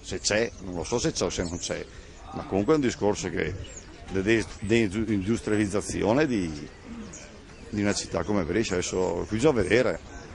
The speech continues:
perché non si può lasciare che le multinazionali vengano qui, arraffino, perché anche qui non è che, se c'è una speculazione in atto, non è che,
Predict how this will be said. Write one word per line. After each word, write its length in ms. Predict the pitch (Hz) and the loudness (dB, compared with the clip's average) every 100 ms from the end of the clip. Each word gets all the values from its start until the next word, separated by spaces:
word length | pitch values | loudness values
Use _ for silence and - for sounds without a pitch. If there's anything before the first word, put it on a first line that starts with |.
| - - | -14 -8
perché 140 | 90 | -2
non 80 | 98 | 0
si 100 | - | 2
può 140 | 113 | 4
lasciare 480 | 135 139 120 113 123 | 4 6 4 4 4
che 120 | 110 | 4
le 440 | 104 104 95 90 80 - - - - - - | 4 6 6 2 -2 -12 -10 -10 -10 -14 -4
multinazionali 760 | 104 98 101 104 - 87 95 107 | -2 0 2 2 2 2 4 4
vengano 340 | 98 95 90 | 4 2 2
qui, 360 | 87 123 160 - | 4 4 4 2
arraffino, 640 | 87 82 90 - 123 151 | -2 2 2 2 2 2
perché 220 | - 95 | 0 0
anche 120 | 95 - | -2 0
qui 140 | 127 | 0
non 140 | 127 | 2
è 40 | 101 | 0
che, 140 | 180 - - - - - - - - | 0 -2 -4 -10 -12 -12 -12 -12 -8
se 240 | - 120 | -2 0
c'è 160 | - 127 | 4 4
una 100 | 123 | 4
speculazione 560 | - 117 131 117 147 120 | 4 6 6 6 6 8
in 80 | |
atto, 320 | 117 127 - 175 | 8 8 8 6
non 160 | 117 | 8
è 80 | 127 | 6
che, 260 | 151 185 | 6 6